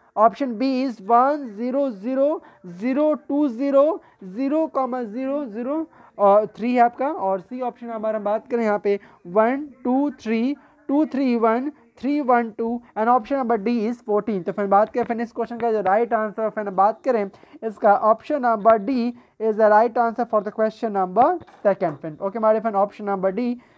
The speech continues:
इसका राइट आंसर फ्रेंड। Move on करते हैं नेक्स्ट क्वेश्चन की तरफ। क्वेश्चन नंबर थर्ड आपके सामने है हमारा, if x is आपका दिया गया वन, टू है और y आपका टू, फ़ाइव है is equals to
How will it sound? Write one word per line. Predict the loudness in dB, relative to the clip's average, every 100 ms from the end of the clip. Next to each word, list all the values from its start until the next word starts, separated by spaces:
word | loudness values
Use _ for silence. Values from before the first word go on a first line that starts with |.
| -14
इसका | -8 2 4
राइट | 6 4 2
आंसर | 0 0 -4
फ्रेंड। | -4 -6
Move | -4 -4
on | -2
करते | -4 -2 -4
हैं | 0
नेक्स्ट | 0 -2 -6
क्वेश्चन | -8 -8
की | -4
तरफ। | -2 -2
क्वेश्चन | -4 -4 -4
नंबर | 0 0 0 0
थर्ड | 4
आपके | 4 2 -4
सामने | -4 -4 -4 -2
है | -2
हमारा, | 0 0 0 -4 -10 _ _ _ _ _ _ _ _ _ _ 0
if | 2 2 2 2 4
x | 2 2 -4 -4 0
is | 2 2
आपका | 0 0 -2
दिया | 2 2
गया | 2 2
वन, | 2 -2 -4 -12 _ _
टू | -4 0
है | 0 -2
और | -2 0 0
y | 2 2 4
आपका | 0 0 -4
टू, | -4 -6 -8 -10 -10 -4
फ़ाइव | -2 -2 -4
है | -6 -6 _ _
is | -6 -4
equals | -2 -2 -2
to | -8